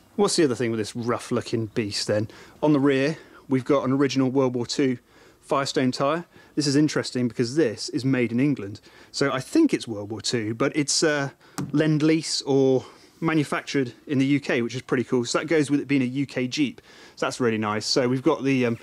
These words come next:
used, part worn, original tyre on the rear there, so that's pretty neat. And then coming round, other bits. Fuel tanks in, all plumbed in. Well, mostly plumbed in.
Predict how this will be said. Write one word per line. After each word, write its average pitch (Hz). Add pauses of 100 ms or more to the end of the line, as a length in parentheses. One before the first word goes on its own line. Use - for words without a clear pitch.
(320)
used, 143
part 147
worn, 139 (580)
original 139
tyre 127
on 117
the 117
rear 120
there, 107
so -
that's 110
pretty 107
neat. 113 (500)
And 120
then 120 (300)
coming 127
round, 120
other 123
bits. - (680)
Fuel 160
tanks 156
in, 160 (240)
all 156
plumbed 147
in. 143 (600)
Well, 104
mostly 131
plumbed 131
in. 139